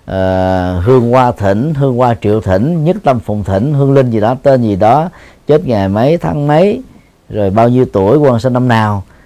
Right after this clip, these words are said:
về để thọ tài hưởng thực, đó là ăn uống các thực phẩm được chúng ta cúng dường. Thực tế là chúng ta làm để mà mình, à, là vơi đi cái nỗi khổ niềm đau thôi. Vì cái người Việt Nam và Trung Quốc nói chung đó,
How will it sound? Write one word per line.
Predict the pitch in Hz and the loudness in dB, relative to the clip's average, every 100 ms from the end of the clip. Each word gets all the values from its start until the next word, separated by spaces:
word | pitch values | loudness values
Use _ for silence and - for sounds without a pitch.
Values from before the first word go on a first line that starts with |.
| _ | _
về | 107 107 101 95 | -2 0 2 2
để | 104 | 0
thọ | 127 98 101 | 0 0 -2
tài | 107 101 92 | 0 0 0
hưởng | 104 156 | 0 2
thực, | 135 113 - _ _ _ _ _ | 2 0 -6 _ _ _ _ _
đó | 127 | -4
là | 120 98 | 0 0
ăn | - 127 131 | 0 -2 0
uống | 139 170 | 2 0
các | 180 170 | -2 -2
thực | 120 | -2
phẩm | - 95 139 | -2 -2 -2
được | 110 90 | -4 -4
chúng | 123 | -6
ta | |
cúng | 113 143 156 | -6 -6 -2
dường. | 120 90 - _ _ _ _ _ _ | -2 -2 -8 _ _ _ _ _ _
Thực | 95 92 | -10 -4
tế | 135 143 170 | 2 4 4
là | 135 95 - - - _ | 2 -2 -6 -20 -20 _
chúng | - 156 160 | -4 -4 -2
ta | 131 120 | 0 0
làm | 110 101 92 87 85 - - - | 0 0 -2 -6 -10 -20 -18 -4
để | 95 101 123 | 2 4 4
mà | 127 | 2
mình, | 104 104 95 | 2 0 0
à, | 95 92 92 71 - - - _ 92 | 0 0 -2 -8 -16 -20 -20 _ -14
là | 101 107 | -2 0
vơi | 92 110 151 170 170 | 0 2 4 6 4
đi | 156 | 2
cái | 170 | 0
nỗi | 127 117 | -2 -4
khổ | 110 143 | -2 -4
niềm | 127 98 | -4 -4
đau | 113 110 | -4 -4
thôi. | 117 104 _ _ _ _ | -8 -12 _ _ _ _
Vì | 107 | -6
cái | 110 | -2
người | 131 110 | 2 2
Việt | 98 117 | 0 -2
Nam | 123 123 | 0 2
và | 113 | 0
Trung | 90 127 | 0 -2
Quốc | 143 | -2
nói | 165 | -2
chung | 156 156 | 0 0
đó, | 139 | 0